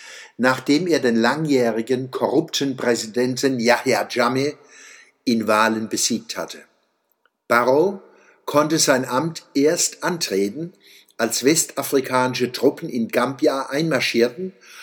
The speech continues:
und Jammeh zur Aufgabe zwangen.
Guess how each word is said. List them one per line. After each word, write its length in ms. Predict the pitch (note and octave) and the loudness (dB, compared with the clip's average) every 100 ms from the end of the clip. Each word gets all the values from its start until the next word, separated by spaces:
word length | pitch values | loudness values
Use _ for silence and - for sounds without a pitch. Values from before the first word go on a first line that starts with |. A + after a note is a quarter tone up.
| - - | -20 -2
und 260 | A#2 A2+ A2 | 0 2 4
Jammeh 460 | B2+ C#3 D3 D3 | 4 4 0 0
zur 240 | - C3 A2 | 0 0 2
Aufgabe 560 | B2+ B2 B2 A2 A2 | 2 0 -2 0 -2
zwangen. 460 | - A#2 G2 F2+ | -4 -2 -2 -4